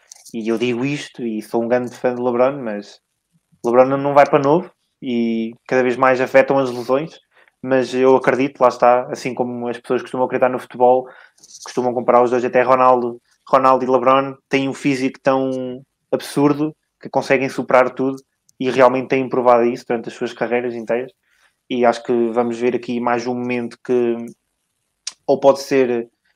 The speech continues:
eh, um sinal de que LeBron realmente está a ficar velho, ou pode ser mais um sinal de que LeBron realmente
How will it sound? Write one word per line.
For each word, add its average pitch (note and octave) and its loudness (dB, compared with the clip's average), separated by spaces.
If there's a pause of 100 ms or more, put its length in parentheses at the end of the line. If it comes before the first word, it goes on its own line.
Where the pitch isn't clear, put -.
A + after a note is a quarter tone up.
(260)
eh, A#2+ -4
um C3+ -10
sinal C3 0
de A2+ -10
que - -6
LeBron B2+ 0
realmente B2 -2
está B2 -2
a A#2+ -2
ficar - -2
velho, B2+ -4
ou C#3 -4
pode B2+ -2
ser C3+ -6
mais B2+ -4
um B2 -8
sinal A#2+ -4
de A#2+ -6
que B2 -4
LeBron A#2+ -4
realmente A#2+ -2